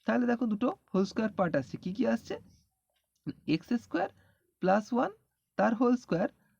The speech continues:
মাইনাস থ্রি এক্স তার হোল স্কয়ার। তাহলে এ, এ স্কয়ার মাইনাস বি স্কয়ারের ফর্মুলা আসছে। এ স্কয়ারের ফর্ম-, এ স্কয়ার মাইনাস বি স্কয়ারের ফর্মুলায় আমরা বসিয়ে অ্যান্সারটা তাহলে কী পাবো?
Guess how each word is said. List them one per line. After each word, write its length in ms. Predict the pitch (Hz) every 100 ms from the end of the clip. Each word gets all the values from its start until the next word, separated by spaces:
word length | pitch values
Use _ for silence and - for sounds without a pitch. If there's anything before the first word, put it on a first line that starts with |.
| _
মাইনাস 360 | 165 202 247 285 _ -
থ্রি 200 | 240 269
এক্স 340 | 302 294 311 - - - - - - -
তার 180 | 147 190
হোল 160 | 214 208
স্কয়ার। 260 | - 202
তাহলে 200 | 196 202 - -
এ, 340 | 180 226 294 - - - _ -
এ 140 | 175
স্কয়ার 320 | 180 - 277
মাইনাস 340 | 320 320 277 202
বি 120 | 208
স্কয়ারের 360 | - 247 254
ফর্মুলা 360 | 247 247 247 262
আসছে। 300 | 247 - - - _ _ _ _ - - - - - -
এ 240 | - - 196
স্কয়ারের 300 | - 247 262
ফর্ম-, 300 | 269 - -
এ 140 | 180
স্কয়ার 340 | 196 - 226 277
মাইনাস 300 | 285 277 226
বি 120 | 214
স্কয়ারের 340 | 208 233 247
ফর্মুলায় 420 | 240 240 240 240 226
আমরা 140 | 226
বসিয়ে 480 | 214 247 247 165 185 - - - -
অ্যান্সারটা 380 | 147 175 214 233
তাহলে 180 | 233 233
কী 140 | -
পাবো? 260 | 233 254